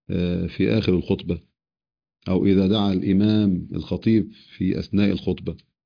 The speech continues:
سواء كان في الأول أو في النص أو في الآخر، فيستحب للإمام أن يرفع السبابة وهو يدعو، كذلك كان يفعل نبينا صلى الله عليه وسلم، وبعض الصحابة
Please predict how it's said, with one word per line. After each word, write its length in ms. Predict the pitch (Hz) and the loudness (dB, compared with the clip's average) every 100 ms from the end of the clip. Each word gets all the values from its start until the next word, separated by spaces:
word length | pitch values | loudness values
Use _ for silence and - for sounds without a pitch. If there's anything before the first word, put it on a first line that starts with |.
| _ _ _ - | _ _ _ -4
سواء 240 | 92 101 | 0 0
كان 180 | - 92 | 2 0
في 120 | 87 | 0
الأول 560 | 85 101 110 98 98 92 | -2 2 4 4 2 -2
أو 160 | 85 | -4
في 120 | 85 85 | -8 -6
النص 760 | 87 85 110 104 - - - | -2 0 0 0 -12 -14 -12
أو 180 | - 95 | -2 0
في 180 | 92 - | 0 -4
الآخر، 540 | 87 98 92 92 80 - _ _ _ _ _ - - _ _ _ _ | -2 -2 0 -2 -4 -8 _ _ _ _ _ -20 -20 _ _ _ _
فيستحب 680 | - 95 98 - 101 143 131 | 0 2 2 0 0 0 4
للإمام 540 | 123 117 120 123 131 | 4 6 4 4 4
أن 120 | 120 107 | 4 4
يرفع 380 | 120 120 104 | 4 2 0
السبابة 720 | 98 - 95 82 101 110 110 101 | -4 -2 -2 0 2 2 2 2
وهو 260 | 101 98 | 4 4
يدعو، 320 | 95 87 78 | 2 0 -4
كذلك 540 | 80 90 85 107 104 92 | -4 -2 0 2 2 2
كان 240 | 104 104 | 2 2
يفعل 680 | 101 101 113 101 104 117 120 - _ | 4 2 0 0 0 0 -2 -10 _
نبينا 520 | 90 90 107 107 98 | -4 0 2 4 2
صلى 260 | 95 92 90 | 0 -2 -2
الله 360 | 85 95 92 | 0 0 -2
عليه 100 | 87 | -4
وسلم، 420 | 85 95 107 123 123 | -4 0 0 0 -2
وبعض 260 | 127 127 | -2 -2
الصحابة 540 | 110 - 113 113 110 | -2 -6 -4 -2 -2